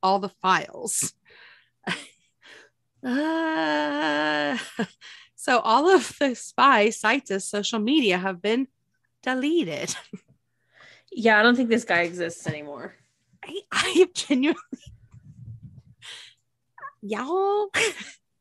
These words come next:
Speaker 1: <laughs> y'all. <laughs>
Speaker 2: How could you be so stu-, like, honestly, like, I could lose my job if I, like, accidentally leak a T V show,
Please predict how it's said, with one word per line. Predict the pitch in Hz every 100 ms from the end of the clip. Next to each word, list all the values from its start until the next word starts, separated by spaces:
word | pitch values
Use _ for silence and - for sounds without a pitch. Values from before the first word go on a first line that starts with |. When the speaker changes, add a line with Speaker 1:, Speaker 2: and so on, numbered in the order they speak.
| -
Speaker 1:
<laughs> | - - - - _ _ _ 160
y'all. | 208 185
<laughs> | - 453 381 587 427 277 - 247 - - -
Speaker 2:
How | 277
could | 302 320
you | 311
be | 247
so | - 220
stu-, | 214 - - -
like, | 254 262 -
honestly, | 226 262 262 320 320 320
like, | 220 175 - 120 - _ _ _ _ _ _ _ _ _ _ _
I | 214 214
could | 254 330 254
lose | 294 269
my | 285
job | 269 277 277 285 277 240 - _ _ _ _ _ -
if | 226 214 226
I, | 208
like, | 202 190 185
accidentally | - 185 185 - 196 190 190 190 - -
leak | 208 202 185
a | 190
T | - 214
V | 170 175
show, | 190 - - - 226